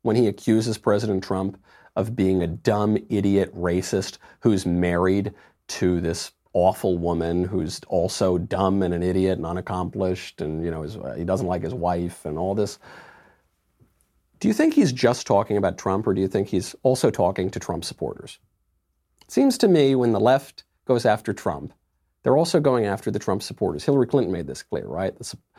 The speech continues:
Trump supporters are deplorable and irredeemable. Can't be civil with these kind of people, is what she said. That's not kumbaya.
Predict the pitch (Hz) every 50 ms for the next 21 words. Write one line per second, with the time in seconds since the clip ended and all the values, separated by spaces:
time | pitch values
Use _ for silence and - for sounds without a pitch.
0 | - - - - 127 117 - - - 110 104 101 98 107 90 92 95 - 139 131
1 | 131 127 113 113 110 110 107 104 101 95 92 90 87 85 73 - - - _ _
2 | _ _ _ _ _ _ - 160 165 156 160 139 - - - 143 123 107 92 90
3 | 78 - 85 78 - - - 73 69 - - - - - - - - _ _ _
4 | _ - - - - 90 - - 98 95 - - - - - _ _ _ _ _
5 | _ _ _ _ _ _ _ _ _ _ _ _ _ _ _ _ _ _ _ _
6 | _ _ _ _ _ _ - 147 175 220 269 269 - 269 233 214 214 - - -
7 | 165 175 170 147 131 117 110 107 101 92 87 - - -